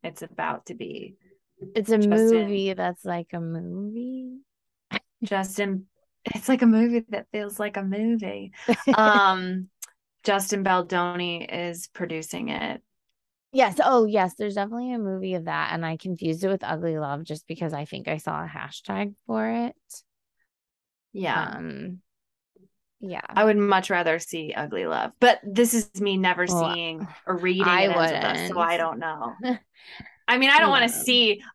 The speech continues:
Speaker 1: Ugly Love, but, like,
Speaker 2: Yeah.
Speaker 1: yeah,
Speaker 2: I can't
Speaker 1: based on, like,
Speaker 2: see.
Speaker 1: a real quick
Speaker 2: I don't
Speaker 1: I'm just
Speaker 2: know.
Speaker 1: realizing this thing about Colin Hoover, like, uh,
Speaker 2: Tragic
Speaker 1: who,
Speaker 2: and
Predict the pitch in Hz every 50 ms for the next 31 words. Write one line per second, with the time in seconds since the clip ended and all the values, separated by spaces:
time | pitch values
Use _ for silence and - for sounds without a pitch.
0 | _ 190 196 202 180 196 208 196 190 185 190 180 170 170 170 180 _ _ - 190
1 | 185 185 185 156 123 170 175 175 170 180 - _ _ _ _ _ _ _ _ _
2 | _ _ _ _ _ _ 214 175 175 175 175 170 170 165 165 170 180 180 - _
3 | - - 226 208 190 - 226 220 240 262 254 - 277 269 - 226 208 185 180 196
4 | 202 185 202 208 196 190 190 - 226 202 185 175 - - - - - _ _ _
5 | _ _ _ _ _ _ _ _ _ _ _ _ _ _ _ _ _ _ _ _
6 | _ 208 196 180 143 - - - - - 302 370 403 508 523 - 247 233 233 240
7 | 240 240 233 226 233 226 214 208 190 214 214 208 196 175 135 - - 196 190 180
8 | 185 202 185 - 180 185 190 185 180 175 - - - - _ _ _ _ _ _
9 | _ _ _ _ _ _ _ _ - - - 220 202 196 196 196 220 214 196 -
10 | 214 214 214 214 - - 240 226 - 190 185 185